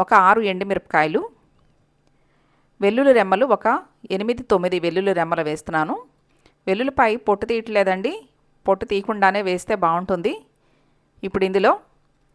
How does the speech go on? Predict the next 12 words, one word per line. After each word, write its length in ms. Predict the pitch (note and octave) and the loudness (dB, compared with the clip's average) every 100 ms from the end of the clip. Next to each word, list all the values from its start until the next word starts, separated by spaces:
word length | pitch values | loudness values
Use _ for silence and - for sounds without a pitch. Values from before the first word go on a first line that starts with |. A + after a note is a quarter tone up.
| _ _ _ _ _ _ | _ _ _ _ _ _
ఒక 80 | F#3 A#3 | -4 0
పెద్ద 160 | G3+ G#3 | 0 0
స్పూను 320 | - G#3+ G3+ D4+ A4+ _ _ _ _ _ _ _ - | -4 -4 -2 -2 -6 _ _ _ _ _ _ _ -6
తెల్ల 180 | F#3+ A#3 | -2 0
నువ్వులు 200 | A#3 G#3+ F3+ | 2 0 0
వేసుకోండి, 460 | F3 - F#3 F3+ F4+ - _ _ | -4 -2 -2 -2 -6 -12 _ _
టేస్ట్ 260 | G3 G#3 G#3 G#3 | -2 -2 0 2
చాలా 200 | F3 F#3+ F3 | 4 4 0
బాగుంటుంది. 480 | E3 E3+ F3 F3+ A4 _ _ _ _ _ _ | -2 -2 -6 -6 -10 _ _ _ _ _ _
ఇప్పుడు 160 | G3+ A3+ | -4 0
వీటిని 240 | A3 A3+ G#3 | 0 -2 -4
మిక్సీ 200 | F#3 - | -6 -2